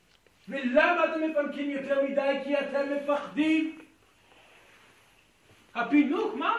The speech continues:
משמעותו? נתינה מתוך פחד. ניתן לילד הכל, שלא יסבול. ניתן לו עוד אוכל, אם הוא יבכה ניתן לו מיד,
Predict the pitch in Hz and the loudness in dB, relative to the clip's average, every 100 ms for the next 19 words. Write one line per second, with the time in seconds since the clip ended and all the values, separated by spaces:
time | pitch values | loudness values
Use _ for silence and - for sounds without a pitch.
0 | 440 - 254 247 226 180 180 - - - | -2 -4 -2 -2 -2 -8 -12 -12 -20 -20
1 | _ _ _ _ 131 143 - 220 - - | _ _ _ _ -16 -14 -12 -12 -12 -14
2 | - - - - - 214 - 339 - - | -20 -20 -20 -20 -18 -16 -16 -18 -18 -20
3 | _ _ _ _ _ - 277 294 294 285 | _ _ _ _ _ -4 -2 2 2 4
4 | 294 294 285 - 330 302 262 320 320 - | 2 2 0 0 2 2 0 -2 -2 0
5 | 294 - - - _ _ _ _ _ - | 0 0 -4 -14 _ _ _ _ _ -18
6 | 175 139 - - 294 254 233 233 208 - | -12 -10 -6 2 4 4 0 -2 -6 -6
7 | - 156 160 143 - 302 311 - 294 302 | -10 -8 -2 -2 2 2 4 4 4 4
8 | 311 285 262 | 4 4 2